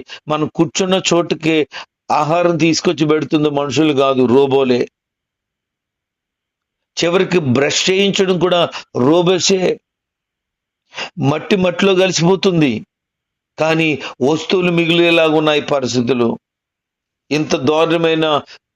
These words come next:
కాలానికి మనం వచ్చాం. అందుకనే అంతా వ్యర్థమే, అంతా వ్యర్థమే. కాబట్టి జ్ఞాని అయిన సొలొమోను గారు నేను ఈ మాటలు చెప్తూ ఉన్నానని చెప్తూ ఇతరులకి జ్ఞానాన్ని బోధిస్తున్నాను నేను,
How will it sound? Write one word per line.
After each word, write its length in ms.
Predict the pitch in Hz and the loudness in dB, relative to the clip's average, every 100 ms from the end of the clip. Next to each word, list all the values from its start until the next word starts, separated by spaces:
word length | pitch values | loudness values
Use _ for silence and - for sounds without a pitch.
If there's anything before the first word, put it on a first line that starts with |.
| _ _ _ _ | _ _ _ _
కాలానికి 560 | 165 165 165 165 156 160 | -2 0 2 2 0 -2
మనం 220 | 151 147 | 0 0
వచ్చాం. 300 | 143 135 143 | 0 0 -2
అందుకనే 460 | 139 143 147 160 160 135 - - | -2 -2 -2 -2 -2 -4 -10 -8
అంతా 280 | 147 156 165 | -6 -4 -4
వ్యర్థమే, 540 | 165 156 151 165 180 175 165 - | 0 0 0 0 0 0 -2 -4
అంతా 320 | 135 165 175 | -6 -2 0
వ్యర్థమే. 560 | 180 180 170 185 190 196 190 170 - _ _ _ _ _ _ _ _ _ _ - | 2 2 0 -2 0 0 0 -4 -10 _ _ _ _ _ _ _ _ _ _ -4
కాబట్టి 440 | 151 151 170 170 160 - - - | -2 -2 -2 0 -2 -2 -12 -6
జ్ఞాని 420 | 120 151 170 185 | -4 0 0 0
అయిన 160 | 185 180 | 0 0
సొలొమోను 580 | 165 170 175 185 185 180 | -2 0 2 2 2 0
గారు 160 | 175 | 0
నేను 180 | 170 165 | 0 0
ఈ 80 | 160 | -2
మాటలు 380 | 156 156 156 156 - | -2 0 0 0 0
చెప్తూ 240 | 147 - | -2 0
ఉన్నానని 460 | 165 160 160 156 139 147 | 0 2 0 -2 -2 -2
చెప్తూ 340 | 127 - 151 135 - _ _ _ _ _ _ _ _ - - - | -4 0 0 0 -2 _ _ _ _ _ _ _ _ -12 -8 -4
ఇతరులకి 500 | 156 196 190 170 175 | -2 0 0 0 0
జ్ఞానాన్ని 540 | 139 156 175 190 190 | 0 0 0 0 0
బోధిస్తున్నాను 880 | 170 185 185 190 - 196 185 180 175 | 0 0 0 0 -2 0 0 0 0
నేను, 300 | 170 165 | 0 0